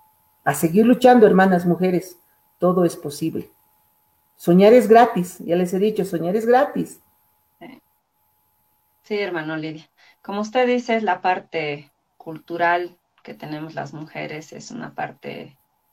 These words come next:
Speaker 2: si bien es una parte buena y que tenemos que seguir valorando la cultura, la tradición, hay cosas que tenemos que cambiar, ¿no? En especial, usted sabe que en,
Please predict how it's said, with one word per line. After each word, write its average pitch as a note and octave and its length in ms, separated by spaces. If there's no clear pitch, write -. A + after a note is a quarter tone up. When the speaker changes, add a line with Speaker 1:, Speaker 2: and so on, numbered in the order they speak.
Speaker 2:
si F#3+ 180
bien A#3 260
es G3+ 200
una F3+ 220
parte E3+ 300
buena D#3+ 400
y D3+ 60
que D3 120
tenemos E3 380
que - 140
seguir D#3 640
valorando D3+ 680
la C#3+ 180
cultura, D#3+ 600
la C#3+ 160
tradición, D#3+ 800
hay E3+ 140
cosas F3 320
que D#3+ 100
tenemos D#3 380
que - 140
cambiar, C#3+ 480
¿no? F3 220
En E3+ 140
especial, F3+ 880
usted E3 380
sabe E3 360
que E3 100
en, D3 500